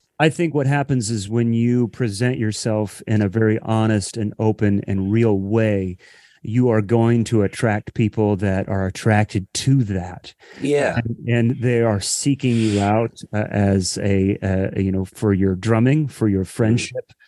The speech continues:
Speaker 1: for
Speaker 2: Yeah.
Speaker 1: whatever, in a very organic way, not because they wanna be a part of your social media team,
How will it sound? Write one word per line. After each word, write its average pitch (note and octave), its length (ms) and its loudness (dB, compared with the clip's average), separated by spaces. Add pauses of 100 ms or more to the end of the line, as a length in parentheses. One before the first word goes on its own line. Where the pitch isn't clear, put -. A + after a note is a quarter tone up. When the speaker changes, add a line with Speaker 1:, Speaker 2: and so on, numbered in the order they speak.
(260)
Speaker 1:
for A2+ 140 0
Speaker 2:
Yeah. G2+ 80 2
Speaker 1:
whatever, A2 440 2 (180)
in A#2 100 4
a A2+ 60 4
very B2+ 320 2
organic A2 640 0
way, G2+ 320 0
not G#2+ 220 -2
because A2 400 -2
they A2 120 2
wanna A2+ 220 2
be G2+ 140 2
a G2 60 -2
part A2 300 -2
of F#2+ 120 -2
your G2 120 -4
social G#2 460 -2
media G2+ 380 2
team, A2+ 520 0